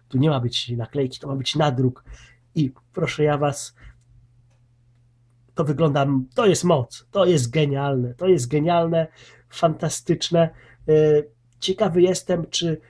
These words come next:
czy gdzieś na tym skafandrze pojawi się jakieś imię, e, tej postaci. Mam nadzieję, że nie. Mam nadzieję, że nie, bo takich minifigurek zamierzam mieć kilka. Zamierzam mieć kilka, bo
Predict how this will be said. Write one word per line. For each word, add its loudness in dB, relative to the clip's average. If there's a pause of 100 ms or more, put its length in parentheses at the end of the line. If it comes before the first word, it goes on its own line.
(140)
czy -8
gdzieś 4
na 2
tym -6
skafandrze 0
pojawi 2
się 0
jakieś -4
imię, 6 (360)
e, 2
tej -2
postaci. -2 (580)
Mam 2
nadzieję, 2
że 0
nie. 0 (240)
Mam -2
nadzieję, -2
że 2
nie, 2 (280)
bo -6
takich -8
minifigurek -2 (800)
zamierzam 0
mieć -4
kilka. 4
Zamierzam 2
mieć -8
kilka, 4
bo 0